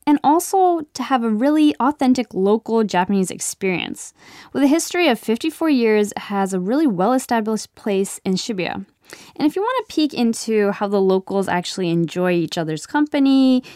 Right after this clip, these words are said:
eating and drinking together out in Tokyo, then this is a good place to check out. Um, despite the old building, this place also has English menus and is only a minute from Shibuya Station.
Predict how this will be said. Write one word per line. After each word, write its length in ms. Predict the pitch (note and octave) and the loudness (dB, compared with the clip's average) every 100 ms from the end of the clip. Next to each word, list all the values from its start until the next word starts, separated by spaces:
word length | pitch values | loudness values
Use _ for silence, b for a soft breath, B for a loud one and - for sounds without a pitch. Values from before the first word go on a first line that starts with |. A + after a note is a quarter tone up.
| B | B
eating 360 | - C#4+ C#4 B3+ | 2 4 6 4
and 120 | A3+ | 4
drinking 360 | B3+ B3 B3 | 2 2 2
together 460 | A#3 A3 G#3+ G#3 G3+ | 0 2 0 2 2
out 240 | G3+ G3 | 2 2
in 300 | - F#3+ F#3 | 0 0 0
Tokyo, 640 | F#3 D4+ D4 B3+ A#3 A3 A3 B B B | 0 -2 -2 0 0 0 -2 B B B
then 200 | G3 G#3+ | -2 0
this 260 | B3 C4+ - | 2 0 -2
is 320 | G#3 G3+ F#3+ | 0 0 -2
a 80 | F#3+ | -2
good 200 | G#3 G3 | -2 -2
place 360 | G3+ F3 F3 | -2 -2 -4
to 120 | - F#3 | -12 -12
check 260 | - E3+ | -8 -6
out. 200 | D3 - - _ b b b b b - | -4 -6 -10 _ b b b b b 0
Um, 240 | A#3 B3+ | 2 4
despite 420 | B3 - F#4+ C5 | 2 -2 -2 -2
the 140 | - D#4 | -2 0
old 260 | C4+ C4 G#3 | 2 2 4
building, 580 | F#3+ E3+ E3 F3 A3+ | 2 2 2 2 0
this 220 | B3+ A3+ - | 0 -2 -2
place 440 | - C4+ C4 - | 0 2 2 0
also 240 | - C4 D4+ | -4 -2 -2
has 280 | A3+ G3 F#3 | 0 0 2
English 320 | A3+ B3 - | 0 0 0
menus 480 | E3+ E3 F3 B3 - | -2 0 0 -2 -4
and 400 | F#3+ F#3 F#3 F#3 _ - | -2 0 -2 -4 _ -2
is 180 | G#3 F#3+ | -2 0
only 280 | C#4 F4+ F#4 | 2 2 4
a 40 | |
minute 380 | B3+ A#3 A3+ - | 4 2 0 -4
from 360 | - F3+ F3 F3 | -8 -4 -2 -4
Shibuya 360 | - E3+ E3 | -6 -6 -6
Station. 500 | - F#3+ F3 D3 - | -4 -4 -2 -6 -10